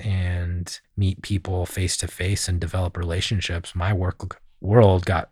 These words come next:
flipped upside down. I started thinking, "Wow, am I gonna have a job for very much longer?" My roommate had moved out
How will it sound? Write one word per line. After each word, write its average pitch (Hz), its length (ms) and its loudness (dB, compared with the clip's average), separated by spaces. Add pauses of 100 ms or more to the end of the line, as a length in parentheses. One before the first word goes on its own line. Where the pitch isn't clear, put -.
flipped - 260 -2
upside 87 340 -2
down. 87 400 -2 (120)
I 98 160 0
started 87 560 0
thinking, 87 840 0 (200)
"Wow, 95 300 4
am 87 100 0
I 90 80 2
gonna 85 160 0
have 87 160 0
a 85 60 -2
job 107 400 2
for 117 160 2
very 110 340 4
much 104 240 2
longer?" 107 500 4
My 95 180 0
roommate 98 480 2
had 98 180 -2
moved 101 260 2
out 98 380 2